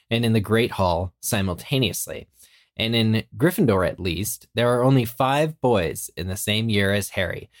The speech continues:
which begs the question, are there fourteen different dormitory rooms in Gryffindor Tower,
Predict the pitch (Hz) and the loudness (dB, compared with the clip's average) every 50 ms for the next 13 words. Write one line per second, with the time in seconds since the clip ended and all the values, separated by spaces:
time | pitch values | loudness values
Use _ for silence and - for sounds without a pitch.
0 | _ _ _ - 98 95 - - - 117 131 143 139 - - - - - 165 170 | _ _ _ -6 -4 -4 -4 -2 0 0 0 0 -2 -4 -6 -6 -2 0 0 0
1 | 170 - - - 71 - 101 - _ _ _ - 90 95 98 92 95 92 90 - | 0 -4 -8 -8 -10 -10 -12 -20 _ _ _ -4 -2 0 0 2 2 0 0 -2
2 | - 98 101 117 - - - - 117 123 143 151 131 107 101 - - 120 98 85 | 0 0 2 0 0 -2 -4 -2 0 2 2 2 2 0 -2 0 0 -2 -2 -2
3 | - - 87 78 76 101 117 120 - 131 127 131 127 120 117 123 131 143 160 160 | -2 -2 -2 0 0 0 -2 -2 0 2 4 4 4 4 4 4 4 4 2 2
4 | 135 113 87 90 87 - 95 95 - 120 95 95 92 87 - - - 85 80 95 | 2 0 -2 -2 -2 -4 -6 -4 -2 -2 0 0 0 0 -2 -2 -4 -2 0 0
5 | 104 147 160 - | 0 -2 -2 -6